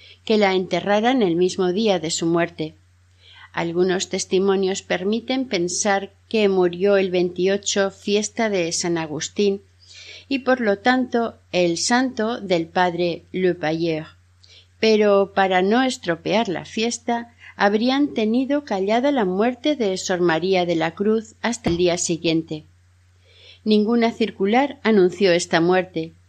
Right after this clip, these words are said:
Fue enterrada sin honores especiales. En mil ochocientos noventa y cuatro, la superiora general que sustituyó a María Jamet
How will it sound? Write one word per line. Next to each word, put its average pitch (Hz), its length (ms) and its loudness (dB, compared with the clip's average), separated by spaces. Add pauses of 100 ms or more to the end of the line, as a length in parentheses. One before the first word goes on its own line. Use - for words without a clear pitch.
(240)
Fue 220 280 2
enterrada 196 640 0
sin 196 280 0
honores 220 520 0
especiales. 156 920 -8 (1040)
En 208 180 2
mil 220 160 0
ochocientos 226 720 0
noventa 170 360 -2
y 165 60 -4
cuatro, 202 560 -2
la 185 300 0
superiora 208 580 -4
general 214 560 0
que 175 160 -4
sustituyó 175 840 -6
a 185 100 -2
María 185 420 -2
Jamet 175 400 -4